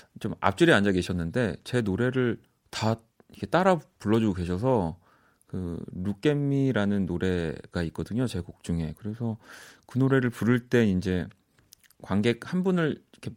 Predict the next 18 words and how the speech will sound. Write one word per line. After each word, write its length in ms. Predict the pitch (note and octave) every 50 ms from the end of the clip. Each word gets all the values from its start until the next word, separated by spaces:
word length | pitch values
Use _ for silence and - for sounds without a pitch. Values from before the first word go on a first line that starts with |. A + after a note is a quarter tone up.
| _ _
쳐다보면서 640 | - - F3 F#3 F#3+ F#3+ F#3 F#3 F3+ E3+ D#3+ D3 C#3+
부르는 420 | B2 - - G#2 A#2 A#2+ B2 A#2
일들이 380 | G#2 F2 E2+ E2 G2+ G2+ - A2+
많은데 580 | G#2 D#2+ D#2+ E2 D#2+ E2 - B2 B2+ G2 - - _ _ - - - - - _
그 100 | - -
남자분이 440 | A2+ F2+ F#2+ A2 C3 C3+ C3+ C3+ C3
너무 280 | G#2 G2 G2+ A2+ A#2 G#2 - _ _ _ _ _ _ _ _ _ _ - _ _
잘 220 | - - - G2
따라 360 | - - B2 C3 C3+ C3 B2+ - - _ _ _ _ _ _ _ _ _ _ _
불러주셔가지고, 1120 | - - G#2 A2+ D3 C#3 G2+ E2 F#2+ F2 E2+ E2 D2+ E2 F2+ A2 B2 A2+ F#2+ E2+ D2+ C#2+ - - _ E2+
예, 260 | E2+ D#2+ D2 C#2+ C#2+ - - _ _ _ _ _ _ _ _ _ _ _ _ _ -
이제 120 | - -
신기해서, 1000 | - - - G#3 A3 A3+ G3 C3 G2 E2 E2+ E2 E2 F2 F#2+ F#2+ E2+ D#2 D2+ E2 F#2+ - -
어, 360 | - F2 E2 D#2 D#2 F#2+ G#2+ _ _ _ _ - - - - - - - - - - - - - - _ _ _ _ _ _
그 120 | - -
남자분은, 1120 | C#3+ E3+ F#3+ G3 F#3 F#3+ F#3+ F3+ E3+ E3+ F3 F3 F3 E3+ E3+ E3 D#3+ D#3+ D3+ D3 C#3+ C3 - - _
네, 180 | A2 G#2+ G2 F2+
그때 540 | - - G#2+ - - C3+ C3+ B2 A#2 G#2+ -